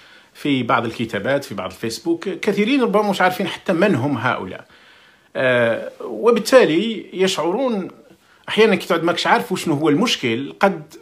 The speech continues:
قد يكون لك موقف منه بدون، آه، موقف مسبق، آه، أو تشعر أنه عندك، عندك، آه، عندك قضية مع هاد الناس. أو من هم هؤلاء؟ خلينا نشوفوا من هم هؤلاء. حاولت اليوم ناخذ شوية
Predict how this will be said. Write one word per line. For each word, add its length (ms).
قد 140
يكون 260
لك 160
موقف 540
منه 580
بدون، 760
آه، 360
موقف 360
مسبق، 380
آه، 400
أو 200
تشعر 460
أنه 200
عندك، 360
عندك، 540
آه، 680
عندك 340
قضية 260
مع 160
هاد 180
الناس. 420
أو 260
من 140
هم 180
هؤلاء؟ 340
خلينا 220
نشوفوا 260
من 120
هم 160
هؤلاء. 420
حاولت 340
اليوم 200
ناخذ 220
شوية 640